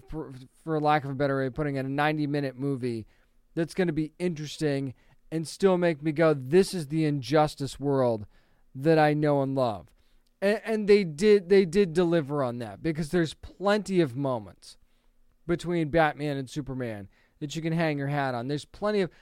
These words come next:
I mean, Green Arrow. I thought that what they did with Green Arrow was a great,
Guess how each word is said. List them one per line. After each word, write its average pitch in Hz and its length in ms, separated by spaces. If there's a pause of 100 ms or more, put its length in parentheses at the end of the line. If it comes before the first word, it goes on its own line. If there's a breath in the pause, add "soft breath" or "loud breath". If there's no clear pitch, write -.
(120)
I 175 100
mean, 202 140
Green 220 360
Arrow. 220 400
I 160 100
thought 190 180
that 202 80
what 196 180
they 202 100
did 185 160
with 240 140
Green 220 240
Arrow 247 160
was 196 180
a 185 60
great, 151 720